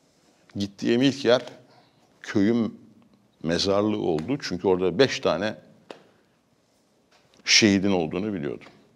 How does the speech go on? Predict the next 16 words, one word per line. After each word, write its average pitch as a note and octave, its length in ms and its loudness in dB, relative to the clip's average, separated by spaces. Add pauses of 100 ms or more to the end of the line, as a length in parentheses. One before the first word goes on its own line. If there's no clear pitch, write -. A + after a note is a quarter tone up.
(260)
korucu. - 400 -6 (600)
İlk F3+ 200 4
önce A#2 220 2
o C#3 300 2
mezarları G2 600 2
ziyaret D#2 400 -2
ettim. - 300 -20
Mezarları B2 560 2
yıkadım, B2 500 -2 (360)
duamı A2 380 2
ettim. B2+ 400 -4 (460)
Ondan A#2 320 2
sonra E2 360 -4
düğüne A2 320 2
davet A#2 340 4
edilmiştim. A2 520 -6